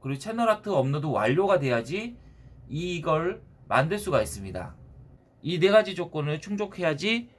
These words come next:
맞춤 유알을 설정할 수가 있습니다. 제가 맞춤 유알을 설정하는 방법을 컴퓨터에서 하는 방법과 핸드폰에서 하는 방법을 두 가지를 알려드릴게요. 우선 컴퓨터에서 알려드리겠습니다. 컴퓨터에 유튜브로 들어가세요. 우측 상단에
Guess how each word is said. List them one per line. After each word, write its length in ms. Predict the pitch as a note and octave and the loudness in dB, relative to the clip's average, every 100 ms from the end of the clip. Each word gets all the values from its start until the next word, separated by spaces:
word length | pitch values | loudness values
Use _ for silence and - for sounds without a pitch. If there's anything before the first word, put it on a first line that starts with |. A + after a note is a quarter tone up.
| - - | -10 0
맞춤 380 | C#3 - F#3+ | 0 2 2
유알을 380 | E3+ D#3 D3+ F3 | 4 6 4 0
설정할 360 | F#3 G3+ F#3+ D#3+ | 0 0 2 0
수가 180 | C3 A2+ | 0 -2
있습니다. 500 | G2+ F#2+ F#2 F2 - - _ _ - | -2 -8 -6 -8 -10 -20 _ _ -6
제가 460 | F3+ E3+ D#3+ D#3+ E3 | 0 6 8 8 6
맞춤 420 | A#2+ - G#3 G#3 | 4 4 -2 2
유알을 420 | G#3 G3 F#3+ G3 | 4 6 4 2
설정하는 520 | G#3+ A3+ A#3+ A3 G#3 | 0 0 4 4 2
방법을 640 | D3 C#3+ D3+ E3 E3+ G#2 - | 0 0 2 4 4 2 0
컴퓨터에서 520 | B3+ C4+ C4 B3 A3 | 0 2 2 4 4
하는 200 | G3 D#3 | 4 2
방법과 540 | C3+ C#3 C#3 E3+ C3 | 0 0 2 2 2
핸드폰에서 680 | A2+ A3 B3+ - A#3 G#3+ C#4+ | 2 -2 -2 0 2 2 2
하는 180 | F3 D#3 | 2 0
방법을 520 | B2 B2+ B2 C3+ D#3 | -2 0 0 0 -2
두 100 | E3+ | 4
가지를 320 | F3 D#3 D#3+ | 6 6 6
알려드릴게요. 600 | B2 E3 C3+ A2+ - G2+ | 6 4 2 -4 -2 -2
우선 420 | A#2+ A#2+ D#3 F3+ G3+ - - - | 0 0 2 2 -2 -20 -20 -6
컴퓨터에서 540 | A3+ A#3 A3+ F3 F3+ | -4 -2 -2 4 6
알려드리겠습니다. 920 | C#3 C3 B2 A2+ G2+ - F#2+ F2+ F2+ - - - - - - | 6 4 0 -4 -6 -10 -12 -12 -12 -14 -20 -20 -18 -18 -6
컴퓨터에 680 | - A#3 A#3 G#3 G3 F3 G2+ - - - | 2 2 4 8 8 8 4 -6 -18 -8
유튜브로 480 | F3 - G3+ G#3 D3+ | -8 -6 -4 -2 0
들어가세요. 640 | D#3 C3 G#2 G#2 E3 D3 - - - | 2 0 0 -2 -4 -4 -12 -20 -12
우측 340 | G3+ G#3 A#3 | -10 -8 -8
상단에 640 | - G3+ F#3+ E3 A2 B2+ | -6 -2 2 2 2 -2